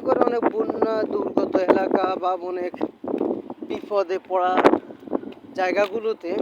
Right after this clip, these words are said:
এই ত্রাণগুলো ওখানে পৌঁছায় দেওয়া হয়। আমি অনেকেরই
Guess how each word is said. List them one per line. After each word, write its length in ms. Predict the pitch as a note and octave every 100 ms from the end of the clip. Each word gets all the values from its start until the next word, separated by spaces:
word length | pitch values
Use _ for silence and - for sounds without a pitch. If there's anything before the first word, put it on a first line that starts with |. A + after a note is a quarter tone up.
| - - - - - - - - - - - -
এই 80 | -
ত্রাণগুলো 480 | F#3+ F#3 G#3 G3+ A3+ G3+
ওখানে 220 | F3+ F#3 -
পৌঁছায় 320 | E3+ - E3 D#3
দেওয়া 180 | - -
হয়। 140 | - - - - - - - - - - - - - - - - - - - - - - - - - - -
আমি 160 | B3+ D#4+ D4 C4 - - - - - - - A#3
অনেকেরই 400 | C#4+ E4 D#4+ B3